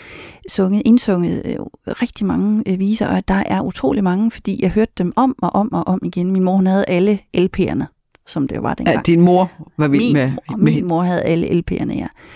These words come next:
Speaker 1: Og jeg
Speaker 2: Mhm.
Speaker 1: lyttede til dem igen og igen og igen, så der er mange af de der sætninger, jeg kan huske. Jeg kan huske
Speaker 2: Mhm.
Speaker 1: faktisk hele tekster udenad, fordi jeg bare hørte dem og hørte dem. Og der var der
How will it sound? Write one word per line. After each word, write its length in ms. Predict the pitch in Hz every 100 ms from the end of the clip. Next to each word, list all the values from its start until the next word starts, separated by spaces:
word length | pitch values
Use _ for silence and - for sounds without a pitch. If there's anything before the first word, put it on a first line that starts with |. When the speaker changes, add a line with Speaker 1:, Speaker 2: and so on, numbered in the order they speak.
| - -
Speaker 1:
Og 120 | 143 170
jeg 80 |
Speaker 2:
Mhm. 100 | 196
Speaker 1:
lyttede 260 | 208 233 208
til 200 | - 190
dem 120 | 185
igen 300 | - 190 202
og 60 | 202
igen 200 | 175 170
og 60 |
igen, 220 | 175 160 165
så 100 | 185
der 80 |
er 80 | 180
mange 380 | 180 170 175 214
af 60 | 202
de 120 | 180
der 180 | - -
sætninger, 540 | - 220 - - -
jeg 200 | - -
kan 120 | -
huske. 480 | - - - - - -
Jeg 140 | 180 175
kan 120 | 175
huske 240 | 180 -
Speaker 2:
Mhm. 40 | 196
Speaker 1:
faktisk 340 | - 127 - -
hele 260 | - 175
tekster 440 | 175 - - - -
udenad, 440 | - 180 185 170 175 - -
fordi 280 | 175 180
jeg 80 | 151 - _
bare 180 | - 143 -
hørte 180 | 220 -
dem 120 | - - -
og 120 | 170
hørte 200 | 143 - -
dem. 100 | - - - - - - -
Og 160 | - 196 202 _ _ -
der 200 | 254 240
var 200 | 190 190
der 200 | 226 -